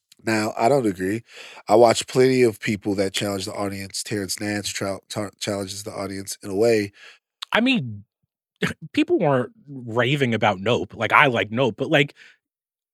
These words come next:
Speaker 2: I think it's very funny that you do have your Jordan Peels, you do have your Donald Glovers, you do have a lot of these people who are like, "Okay, we are, we did the successful shit. We're successful now." To your point,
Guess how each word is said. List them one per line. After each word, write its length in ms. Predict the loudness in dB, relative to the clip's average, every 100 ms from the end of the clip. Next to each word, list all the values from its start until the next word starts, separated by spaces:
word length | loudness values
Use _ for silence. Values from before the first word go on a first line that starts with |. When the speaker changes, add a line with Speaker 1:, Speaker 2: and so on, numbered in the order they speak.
| 6
Speaker 2:
I 140 | 6
think 340 | 6 4 4 0
it's 200 | 0 2
very 280 | 4 4
funny 240 | 4 2 2
that 220 | -2 -4
you 80 | -6
do 260 | -2 2
have 240 | 6 4 4
your 80 | -2
Jordan 320 | 0 -2 -2
Peels, 240 | -2 -4
you 80 | -4
do 140 | -2
have 160 | 0 0
your 80 | 0
Donald 240 | 0 -2
Glovers, 260 | -4 -6 -6
you 60 |
do 140 | -4 -2
have 120 | 0
a 60 | 0
lot 140 | -2
of 60 | -4
these 140 | -8
people 220 | -8 -8
who 40 | -4
are 60 |
like, 240 | 0 0 -2 -20 -20 _ 4
"Okay, 320 | 6 6 0
we 380 | -2 -2 4 6
are, 360 | 6 2 0 -6 _ _
we 160 | -2 2
did 220 | 6 6
the 60 | 4
successful 460 | 2 -4 -6 -6
shit. 260 | -10 -10 -10
We're 180 | 4 4
successful 440 | 4 2 2 0 -8
now." 300 | -6 -8 -8 _ _ _ -4
To 80 | 4
your 100 | 4
point, 340 | 6 2 2